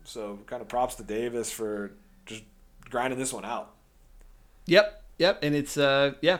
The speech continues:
Speaker 2: the pressure is on Weber State for the rest of the year. It's, uh, um, and here's the thing.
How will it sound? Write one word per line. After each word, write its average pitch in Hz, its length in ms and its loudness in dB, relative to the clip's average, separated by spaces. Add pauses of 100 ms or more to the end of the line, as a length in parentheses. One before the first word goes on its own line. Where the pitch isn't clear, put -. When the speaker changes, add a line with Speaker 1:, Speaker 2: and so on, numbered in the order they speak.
(140)
Speaker 2:
the 151 100 2
pressure 147 400 2
is 143 120 -2
on 143 160 0
Weber 135 240 -2
State 139 360 0 (140)
for - 120 -6
the 113 80 -4
rest 117 280 0
of - 40 -8
the 110 60 -4
year. 113 300 0 (240)
It's, 110 240 -8
uh, 107 400 0 (120)
um, 110 380 -4
and - 160 4 (200)
here's 370 240 4
the 156 60 -2
thing. 110 360 6